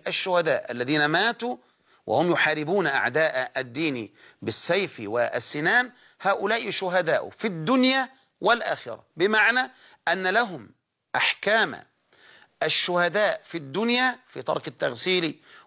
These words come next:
وترك الصلاة عليهم على الصحيح، ولهم أحكام الشهداء في الآخرة، آه، حين، آه، وعدهم الله تبارك وتعالى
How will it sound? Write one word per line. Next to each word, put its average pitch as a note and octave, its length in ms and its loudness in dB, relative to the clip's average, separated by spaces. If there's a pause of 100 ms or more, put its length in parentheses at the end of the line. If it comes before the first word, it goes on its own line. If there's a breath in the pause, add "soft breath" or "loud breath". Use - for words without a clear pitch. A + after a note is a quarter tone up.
وترك E3+ 1000 2
الصلاة D#3+ 400 0
عليهم D#3 440 0
على D3 100 2
الصحيح، G#3 600 -2 (360 loud breath)
ولهم A#3+ 460 2
أحكام G3 340 -2
الشهداء E3 440 -2
في E3+ 340 -4
الآخرة، D#3 600 0 (360 soft breath)
آه، D3 300 0
حين، E3+ 300 -2
آه، - 760 -4
وعدهم D3 560 0
الله C#3+ 280 -2
تبارك C#3 420 0
وتعالى C#3+ 460 0